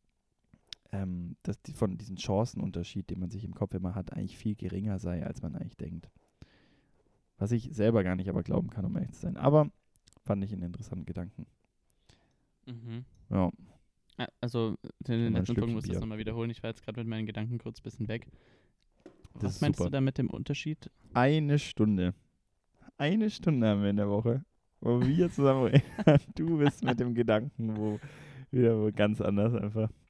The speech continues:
Speaker 2: <laughs> Ich habe ja gerade so eine trübe
Speaker 1: Kinder,
Speaker 2: Schau, da liegt
Speaker 1: das
Speaker 2: so bei
Speaker 1: hier
Speaker 2: mir so ein
Speaker 1: grad so, ich
Speaker 2: leerer
Speaker 1: will Kinder.
Speaker 2: Pizzakarton und ich habe einfach so Bock, diese letzte Slice Pizza da drin zu essen.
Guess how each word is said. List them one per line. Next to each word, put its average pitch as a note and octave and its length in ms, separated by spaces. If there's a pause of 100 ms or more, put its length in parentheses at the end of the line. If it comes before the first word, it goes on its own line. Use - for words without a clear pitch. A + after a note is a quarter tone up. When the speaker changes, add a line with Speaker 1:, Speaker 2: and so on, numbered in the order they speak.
(120)
Speaker 2:
<laughs> - 80 (440)
Ich D3+ 80
habe C3+ 120
ja B2+ 100
gerade B2 160
so B2+ 80
eine B2 120
trübe C#3+ 220
Speaker 1:
Kinder, D3 300
Speaker 2:
Schau, C3 100
da A#2 200
liegt A2+ 120
Speaker 1:
das B2 80
Speaker 2:
so C3 60
bei A#2 80
Speaker 1:
hier A2 100
Speaker 2:
mir A2+ 100
so A#2 80
ein A#2 100
Speaker 1:
grad - 40
so, - 340
ich A#2 40
Speaker 2:
leerer B2 180
Speaker 1:
will C3 120
Kinder. C#3+ 180
Speaker 2:
Pizzakarton B2+ 580
und B2 60
ich A#2 100
habe A#2+ 160
einfach A2+ 160
so - 100
Bock, A2+ 220
diese A2+ 220
letzte A2 320
Slice A2 320
Pizza C3 340
da G#2 80
drin G#2 260
zu - 120
essen. - 280